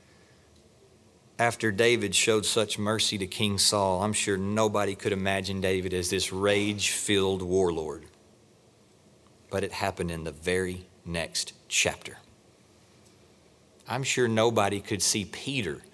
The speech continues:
the boldest of all disciples, actually denying Jesus. But it happened just hours later. The Israelites saw the very presence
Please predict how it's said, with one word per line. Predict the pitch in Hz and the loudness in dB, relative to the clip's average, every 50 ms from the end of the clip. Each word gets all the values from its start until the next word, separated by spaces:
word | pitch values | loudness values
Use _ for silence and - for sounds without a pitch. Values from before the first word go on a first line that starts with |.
| - - - | -20 -8 -2
the | 90 95 | -2 -2
boldest | 90 92 90 101 123 135 135 135 131 131 120 - 127 | 0 0 2 4 6 6 6 6 4 4 4 4 4
of | 120 110 | 4 4
all | 120 123 120 123 120 | 4 6 6 4 4
disciples, | 117 110 - - 123 117 117 104 - - 92 87 82 87 - - - - - - - - - _ _ - | 4 2 2 4 4 4 4 2 2 0 -2 -2 -2 -2 -2 -2 -4 -6 -8 -14 -20 -20 -20 _ _ 2
actually | - 131 127 127 - - - - 113 113 110 | 4 4 4 4 2 0 0 2 2 2 2
denying | 104 98 120 117 117 117 123 127 131 123 113 110 110 | 4 2 2 4 6 6 6 8 8 6 4 2 2
Jesus. | 101 104 117 113 98 - - - - - - - - - - - - - - - - - - - - _ - - _ _ - - _ _ _ - _ _ _ _ _ _ - | 2 4 4 4 2 2 -2 -2 -2 -4 -4 -4 -6 -8 -10 -14 -20 -20 -20 -20 -20 -20 -20 -20 -20 _ -20 -20 _ _ -20 -20 _ _ _ -20 _ _ _ _ _ _ 0
But | - 165 180 | 2 4 4
it | 160 | 4
happened | 120 135 131 127 131 117 107 | 4 4 2 2 2 0 0
just | 113 110 - | 0 0 2
hours | 101 104 101 98 98 92 90 | 2 2 4 4 2 2 2
later. | 95 92 90 92 90 92 90 87 - - - - _ _ _ _ _ _ _ _ _ _ _ _ _ _ _ _ _ _ _ _ _ _ _ _ _ _ _ _ _ _ _ _ _ _ _ _ _ _ _ _ _ _ _ _ _ _ _ _ _ _ - _ - - _ _ _ _ - - _ _ _ - | 0 0 0 0 0 -2 -6 -8 -14 -20 -20 -20 _ _ _ _ _ _ _ _ _ _ _ _ _ _ _ _ _ _ _ _ _ _ _ _ _ _ _ _ _ _ _ _ _ _ _ _ _ _ _ _ _ _ _ _ _ _ _ _ _ _ -20 _ -20 -20 _ _ _ _ -20 -20 _ _ _ -10
The | 113 107 110 113 - 123 | -6 -4 -4 0 2 2
Israelites | 135 139 123 120 113 107 104 101 104 101 - - - - - - | 2 4 4 4 6 6 6 6 4 4 2 0 -2 -2 -2 0
saw | - - - 123 113 113 110 107 104 101 101 | 0 2 4 4 4 6 6 4 4 2 0
the | - - 101 95 | -2 -2 -2 0
very | 92 107 110 110 110 | 2 4 4 4 4
presence | 107 - - 120 117 113 117 135 120 110 - - | 0 0 2 4 4 4 2 0 0 -2 -2 -2